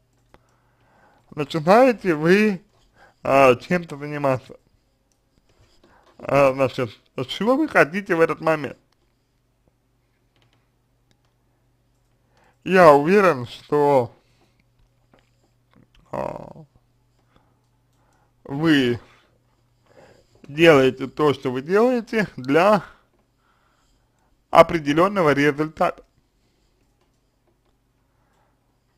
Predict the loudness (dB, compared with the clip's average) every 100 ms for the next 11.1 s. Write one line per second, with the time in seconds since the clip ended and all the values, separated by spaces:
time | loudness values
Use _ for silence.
0 | _ _ _ _ _ _ -6 -4 -4 -8
1 | _ 0 6 6 6 -4 -10 -8 -4 -4
2 | -6 -4 -4 -2 -6 -10 -20 _ _ _
3 | _ _ _ _ _ _ _ _ _ _
4 | _ _ _ _ _ _ _ _ _ -6
5 | -6 _ -14 -14 _ -8 -4 -2 -2 -2
6 | -4 -6 _ -16 -12 -2 0 0 -2 4
7 | 4 4 _ _ _ _ _ _ _ _
8 | _ _ _ _ _ _ _ _ _ _
9 | _ _ _ _ -2 0 4 2 2 0
10 | -2 -2 -6 -6 -8 -6 -8 -8 -12 -20